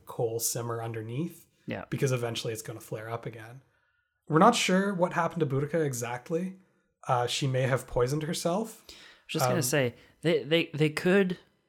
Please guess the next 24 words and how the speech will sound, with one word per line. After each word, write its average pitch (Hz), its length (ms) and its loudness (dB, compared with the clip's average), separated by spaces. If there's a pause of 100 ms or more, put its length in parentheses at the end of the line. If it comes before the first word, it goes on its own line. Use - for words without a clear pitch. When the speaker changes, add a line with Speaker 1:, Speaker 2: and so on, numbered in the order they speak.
(120)
Speaker 2:
you 139 100 4
know, 131 480 4 (420)
conquer 143 580 4
entirely 123 640 4
or 117 200 0
actually 113 360 -2
ingratiate 117 560 -2
themselves, 107 520 -6 (180)
or, 127 540 6 (100)
and 117 100 -6
just 135 120 0
Speaker 1:
Mm-hmm. - 60 -4
Speaker 2:
hear 127 80 0
me 120 100 0
out 127 180 -2
here, 104 340 -8
Speaker 1:
Sure. 131 200 -4 (400)
Speaker 2:
you 123 160 2
could 123 260 2
not 123 500 2
flog 110 800 2 (560)
the, 113 480 0
the 123 100 2
wife 117 680 2